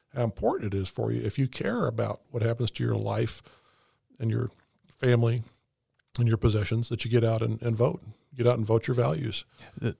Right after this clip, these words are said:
Speaker 2: the
Speaker 1: Don't,
Speaker 2: le-
Speaker 1: don't, don't sit it out. Don't stay on the couch.
Speaker 2: The, uh, uh, to tell our listeners, just in, here in the state of Kentucky, the last governor's election, um, how close it was.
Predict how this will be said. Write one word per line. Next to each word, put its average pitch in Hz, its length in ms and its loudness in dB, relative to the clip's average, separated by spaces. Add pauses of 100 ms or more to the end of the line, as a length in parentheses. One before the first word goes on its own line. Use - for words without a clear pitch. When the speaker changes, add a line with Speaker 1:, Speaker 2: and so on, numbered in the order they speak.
Speaker 2:
the 117 100 6
Speaker 1:
Don't, 120 100 8
Speaker 2:
le- 117 120 6
Speaker 1:
don't, 123 160 0
don't 120 180 0
sit 156 160 4
it 156 100 4
out. 156 180 0
Don't 113 140 -2
stay 139 160 2
on 139 80 4
the 131 80 2
couch. - 380 -4 (140)
Speaker 2:
The, 117 120 6
uh, 131 300 -2
uh, 127 80 2
to 120 160 -6 (100)
tell 240 240 6
our 156 100 10
listeners, 110 600 6
just 123 340 4
in, 110 140 4
here 120 180 4
in 110 80 6
the 101 60 4
state 110 240 4
of 101 80 0
Kentucky, 104 480 4
the 107 160 4
last 113 320 8
governor's 113 400 10
election, 95 640 4 (460)
um, 104 220 6
how 104 300 6
close 104 460 4
it - 160 2
was. 78 520 0